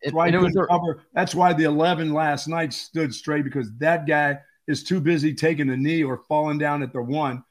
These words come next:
Speaker 1: instead of trying to get the M V P, making a shake on a guy and getting into the end zone for another score for us fantasy players.
Speaker 2: Hmm.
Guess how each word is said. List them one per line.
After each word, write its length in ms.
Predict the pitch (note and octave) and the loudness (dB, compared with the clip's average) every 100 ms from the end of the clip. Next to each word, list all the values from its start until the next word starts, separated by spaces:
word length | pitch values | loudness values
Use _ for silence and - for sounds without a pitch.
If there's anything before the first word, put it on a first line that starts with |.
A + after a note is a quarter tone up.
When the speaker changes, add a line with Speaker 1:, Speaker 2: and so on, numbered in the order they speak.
| _ _ C3 | _ _ -8
Speaker 1:
instead 280 | B2+ E3 | -2 0
of 80 | D#3 | 0
trying 220 | - D#3 | -2 -2
to 40 | D3+ | 0
get 160 | C#3+ | 0
the 140 | C3 C#3+ | 2 0
M 140 | D3+ | 2
V 140 | C3+ C3+ | 0 0
P, 280 | D3 D#3+ | 2 4
making 320 | C#3 D#3 D#3+ C#3 | 4 2 0 -2
a 60 | |
shake 400 | - - F3+ C#3+ | -4 0 0 0
on 120 | D3+ | -2
a 60 | C3+ | -2
guy 220 | C3+ C#3+ | 0 0
and 100 | C3+ | 0
getting 180 | C#3 D3+ | -2 -2
into 220 | C#3+ C3+ | -4 -4
the 160 | C3 C#3 | -2 -2
end 160 | D#3 | -2
zone 240 | C#3 C#3 C3 - _ _ | -2 -2 -4 -10 _ _
for 100 | D3 | -2
another 240 | D3+ D3+ | 0 0
score 300 | C3 - E3 D#3 | -4 0 0 0
for 160 | C3+ | -2
us 120 | B2 | -6
fantasy 460 | - D#3+ D#3 C#3 B2+ | -4 -2 -2 -4 -8
players. 460 | A2 A#2+ A2 G#2+ _ _ _ - | -6 -6 -6 -10 _ _ _ -8
Speaker 2:
Hmm. 240 | C#3 G#2+ | -6 -4